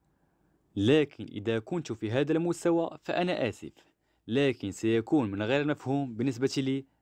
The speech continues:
ألا أكون هنالك مع المنتخب." وختم التصريح ديالو ودوى على زياش ومزراوي: "من المؤسف الاستغناء عن لاعبين جيدين جدا مثل زياش ومزراوي وأنا.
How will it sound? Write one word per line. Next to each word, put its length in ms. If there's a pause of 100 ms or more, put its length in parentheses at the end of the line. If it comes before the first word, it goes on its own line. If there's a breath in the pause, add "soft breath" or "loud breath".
(140)
ألا 320
أكون 260
هنالك 580
مع 220
المنتخب." 500 (600)
وختم 260
التصريح 320
ديالو 300
ودوى 220
على 100
زياش 320
ومزراوي: 480 (720)
"من 440
المؤسف 600
الاستغناء 640
عن 140
لاعبين 540
جيدين 600
جدا 500 (600)
مثل 340 (260)
زياش 720
ومزراوي 640
وأنا. 540